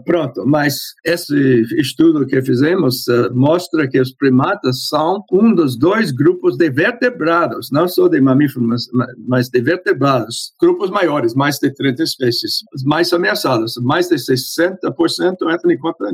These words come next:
Sessenta e pouco, e, ah, ameaça-, ou ameaçados ou vulneráveis,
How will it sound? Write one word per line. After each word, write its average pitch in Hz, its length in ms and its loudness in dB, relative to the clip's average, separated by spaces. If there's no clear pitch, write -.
Sessenta 143 500 -2
e 127 40 0
pouco, 165 440 -2
e, 147 460 2
ah, 123 260 0
ameaça-, 160 600 0
ou 202 280 0
ameaçados 190 680 -2
ou 196 120 2
vulneráveis, 147 800 0